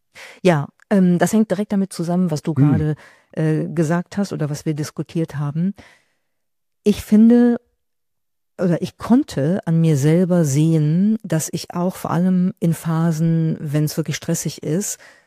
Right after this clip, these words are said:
Speaker 1: weil ich fast alles über mein Smartphone machen kann,
Speaker 2: Mhm.
Speaker 1: permanent dieses Ding in der Hand habe.
Speaker 2: Mhm.
Speaker 1: Und das führt dann dazu, dass man Situationen hat, wo man zu zweit oder auch mit Freunden sitzt und dann zum Handy greift. Und
Speaker 2: Mhm.
Speaker 1: als ich das zwei, dreimal bei mir gesehen habe, habe ich gedacht, das ist jetzt wirklich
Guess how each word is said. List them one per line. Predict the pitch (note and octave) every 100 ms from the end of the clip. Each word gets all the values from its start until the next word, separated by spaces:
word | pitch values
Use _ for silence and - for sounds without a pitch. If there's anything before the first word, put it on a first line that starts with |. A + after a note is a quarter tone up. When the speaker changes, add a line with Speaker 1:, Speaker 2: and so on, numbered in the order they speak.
| _ _ _ _
Speaker 1:
weil | - D3+
ich | -
fast | E3 -
alles | - G#3+ G3
über | D#3+ D#3
mein | C#3+
Smartphone | C#3+ D3 C#3+ - C#3 C#3+
machen | E3+ D#3+
kann, | C#3+ A#2 G#2+ G2 G2
Speaker 2:
Mhm. | G#2+
Speaker 1:
permanent | E3+ E3+ E3 D#3+
dieses | D3+ D3
Ding | - D#3
in | D3
der | C#3+
Hand | - -
habe. | - A2 A#2
Speaker 2:
Mhm. | G3
Speaker 1:
Und |
das | F3 -
führt | A3+ -
dann | A3
dazu, | F3 E3 - F3+
dass | G3 D3+
man | E3
Situationen | D3 D3 D#3 - E3+ G#3+
hat, | A3
wo | E3+
man | E3
zu | E3+ A3+
zweit | - D#3+ E3
oder | - D3+
auch |
mit | D3 -
Freunden | - E3+ E3+
sitzt | E3+ G3+ - - - - _ _ -
und | G3
dann | E3 D3+
zum | C3+
Handy | C#3 A#3 C#4
greift. | - D#2 - F3 - C#3+
Und | F3 F3
Speaker 2:
Mhm. |
Speaker 1:
als | F3
ich | E3+
das | G3+ A#3+
zwei, | - A3
dreimal | G3+ F#3 F#3
bei | E3+ E3
mir | D#3+
gesehen | D#3 C#3+ E3+
habe, | G#3+ G3+
habe | F3
ich | -
gedacht, | F3 E3+ F3 - - _ _ -
das | D#3+
ist | A3+ -
jetzt | G3 -
wirklich | F#3+ G#3 G3+ -